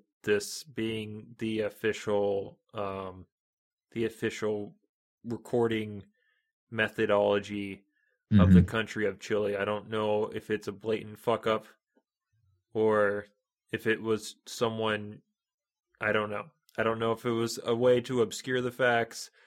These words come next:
Speaker 1: or if it was just a very poorly thought out way of reporting them. I, I, I'm not, I am uncertain.
Speaker 2: Yeah,
Speaker 1: I,
Speaker 2: well,
Speaker 1: I don't
Speaker 2: maybe,
Speaker 1: know
Speaker 2: maybe
Speaker 1: what,
Speaker 2: that's
Speaker 1: yeah.
Speaker 2: the sad part of this. Like, there's no rhyme or reason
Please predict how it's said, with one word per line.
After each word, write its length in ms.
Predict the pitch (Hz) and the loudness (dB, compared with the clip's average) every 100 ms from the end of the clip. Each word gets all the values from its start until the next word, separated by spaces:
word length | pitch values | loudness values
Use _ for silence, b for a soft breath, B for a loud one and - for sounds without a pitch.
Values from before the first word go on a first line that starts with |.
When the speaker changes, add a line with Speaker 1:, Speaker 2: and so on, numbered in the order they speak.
| _ _ - | _ _ -2
Speaker 1:
or 100 | 113 | 0
if 100 | 113 | 0
it 120 | 110 | -2
was 160 | 110 | -4
just 280 | - 117 - | -4 -6 0
a 220 | 113 110 107 | 2 2 -2
very 380 | 120 117 113 110 | -2 2 2 -2
poorly 480 | - 123 117 113 110 | -2 0 2 2 -2
thought 380 | - 110 110 | -2 0 0
out 320 | 107 104 104 107 | 0 -2 -4 -6
way 580 | 110 107 104 104 101 - _ _ _ | 0 2 2 -2 -4 -12 _ _ _
of 240 | 117 107 98 | -4 -4 -4
reporting 440 | 104 110 101 98 | -8 0 0 -2
them. 220 | 98 - - | -8 -14 -6
I, 220 | 110 101 - | -2 -2 -6
I, 100 | - | -8
I'm 280 | 104 104 107 | -6 -4 -4
not, 160 | 113 110 | -2 0
I 100 | 117 | 0
am 120 | 113 | -2
uncertain. 500 | 113 110 - 104 104 - _ _ _ _ _ _ - _ _ | -2 -4 -4 -6 -6 -14 _ _ _ _ _ _ -20 _ _
Speaker 2:
Yeah, 400 | 107 104 95 87 78 | 8 10 10 8 6
Speaker 1:
I, 80 | 123 | 10
Speaker 2:
well, 320 | 135 139 117 120 | 10 10 8 6
Speaker 1:
I 100 | 123 | 8
don't 100 | 135 | 10
Speaker 2:
maybe, 60 | 123 | 10
Speaker 1:
know 80 | 110 | 8
Speaker 2:
maybe 180 | 139 | 6
Speaker 1:
what, 60 | 143 | 6
Speaker 2:
that's 180 | 113 117 | 0 0
Speaker 1:
yeah. 60 | |
Speaker 2:
the 60 | 117 | -4
sad 360 | - 98 113 - | 4 6 6 6
part 200 | 71 85 | 4 4
of 40 | |
this. 320 | 92 90 98 - | 6 6 6 6
Like, 200 | 95 - | 4 10
there's 260 | 101 92 | 8 10
no 160 | 104 104 | 10 10
rhyme 340 | 98 92 101 | 10 10 8
or 120 | 92 | 8
reason 580 | 85 82 90 98 92 90 | 8 8 6 6 6 6